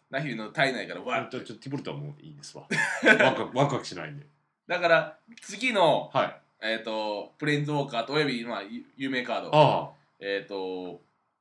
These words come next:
Speaker 1: なんだっけ、リリアナ。
Speaker 2: リリア-
Speaker 1: これは確定ですね。
Speaker 2: リリアナ出るんですか？
Speaker 1: リリアナ確定です。
Speaker 2: 確定。
Speaker 1: もう絵で出てるんで。
Speaker 2: 出てるんですか？
Speaker 1: はい。で、エムラクール。
Speaker 2: エムラクール。
Speaker 1: ソリン。
Speaker 2: ソリン。
Speaker 1: この三体です。
Speaker 2: あー。
Speaker 1: この三体でお届けします。
Speaker 2: お届け。
Speaker 1: お届けします。
Speaker 2: こうプレインズウォーカー、これ見つじゃないかと。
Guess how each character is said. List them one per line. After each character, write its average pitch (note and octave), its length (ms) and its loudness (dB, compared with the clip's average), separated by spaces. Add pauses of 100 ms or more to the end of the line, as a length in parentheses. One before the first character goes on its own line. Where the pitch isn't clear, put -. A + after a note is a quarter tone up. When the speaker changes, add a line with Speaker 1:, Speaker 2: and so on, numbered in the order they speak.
(180)
Speaker 1:
な F2+ 60 -12
ん - 20 -16
だ D#2+ 60 -16
っ - 100 -20
け、 - 260 -20
リ F3+ 120 -4
リ G#3+ 140 -2
ア G3+ 80 4
ナ。 F#3 360 -2
Speaker 2:
リ D#3+ 80 -2
リ C#3 40 2
ア- - 40 4
Speaker 1:
こ D#3+ 40 8
れ D#3 60 4
は C#3+ 60 0
確 C3+ 80 -8
定 C3+ 120 0
で G#2+ 60 -8
す - 120 -12
ね。 - 80 8
Speaker 2:
リ G#3 60 8
リ G3+ 60 10
ア F#3 60 10
ナ F#3 100 6
出 C3 80 6
る G#2+ 60 4
ん G2 40 -2
で - 40 -6
す - 60 -14
か？ - 80 -20 (100)
Speaker 1:
リ G3+ 100 -12
リ A3+ 100 0
ア A3 60 6
ナ - 60 2
確 - 140 -10
定 B2 100 0
で - 80 -6
す。 - 80 -20
Speaker 2:
確 - 160 -4
定。 G#2+ 160 2
Speaker 1:
も G3 80 -2
う G#3 60 0
絵 G3+ 60 0
で E3+ 120 0
出 C#3+ 60 -4
て B2+ 60 -6
る G2+ 100 -12
ん E2+ 80 -20
で。 D2+ 120 -14
Speaker 2:
出 C#3+ 120 2
て C3+ 80 6
る G#2 60 2
ん - 20 -4
で - 20 -4
す - 80 -16
か？ - 60 -14
Speaker 1:
は D#2+ 60 -8
い。 C#2 80 -18 (420)
で、 G3 320 0
エ E3+ 80 4
ム F3+ 100 2
ラ D#3+ 140 6
ク C3 120 -8
ー G#2 160 -8
ル。 D#3 80 2
Speaker 2:
エ E3+ 60 12
ム D#3+ 100 10
ラ C#3 120 10
ク A2 100 0
ー F2+ 40 2
ル。 - 160 -6 (560)
Speaker 1:
ソ D#3+ 120 -2
リ C#3+ 100 -2
ン。 D#3+ 160 -14 (460)
Speaker 2:
ソ F3 160 6
リ C#3+ 80 8
ン。 - 240 -4
Speaker 1:
こ G#3 100 2
の G3+ 80 2
三 E3 220 4
体 G2+ 140 -4
で E2+ 100 -14
す。 - 380 -20 (200)
Speaker 2:
あ C3 60 0
ー。 - 20 4
Speaker 1:
こ A2+ 280 4
の A#3 80 2
三 A3 200 8
体 F3 140 4
で D#3+ 60 2
お B2+ 220 0
届 A#2 260 -12
け G#2 80 -10
し - 100 -14
ま F2+ 100 -14
す。 - 440 -20
Speaker 2:
お C#3 80 -4
届 B2 360 2
け。 G2 200 -4
Speaker 1:
お - 80 -20
届 F#2+ 220 -12
け F2 60 -16
し D#2+ 60 -20
ま D2+ 60 -18
す。 - 20 -2
Speaker 2:
こ B2+ 60 2
う A#2 40 0
プ D3 120 4
レ C#3+ 60 10
イ C#3 40 10
ン C3+ 80 6
ズ B2 80 2
ウ C3+ 60 6
ォ A#2+ 80 2
ー - 40 -4
カ F2+ 100 0
ー、 - 60 -4
こ A2 60 -4
れ G2+ 80 0
見 G#2 100 -2
つ - 100 -12
じ F#2 60 -6
ゃ D#2 40 -6
な D2 100 -8
い D2 40 -10
か - 100 -18
と。 - 80 -20